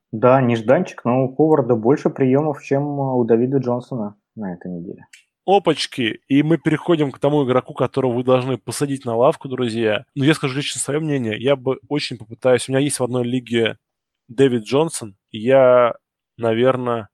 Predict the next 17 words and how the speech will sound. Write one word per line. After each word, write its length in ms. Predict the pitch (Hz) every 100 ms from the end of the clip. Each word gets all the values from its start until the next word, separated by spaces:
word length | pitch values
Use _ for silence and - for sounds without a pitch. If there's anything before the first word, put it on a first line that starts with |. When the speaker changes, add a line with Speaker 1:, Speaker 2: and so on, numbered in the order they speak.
| _
Speaker 2:
завтра, 560 | 120 101 127 135 - 123
послезавтра 680 | - 113 120 107 135 - 113
попробую 400 | 110 131 131 113
совершить 480 | - 120 - 135
маневр 600 | 117 110 123 156 143 127 -
из 140 | 113
серии 460 | - 131 127 127 113 _ _ _
"В 180 | - -
парь 320 | 160 175 180 _ _ _
хоть 220 | - 139
за 120 | 117
что-нибудь". 640 | 113 - 131 110 104 101 - _
Вот 220 | 120 113
буду 260 | 104 143 135
я 280 | 123 117 - - _
Джонсона 380 | 123 151 - 123
продавать, 680 | - 120 120 123 170 - -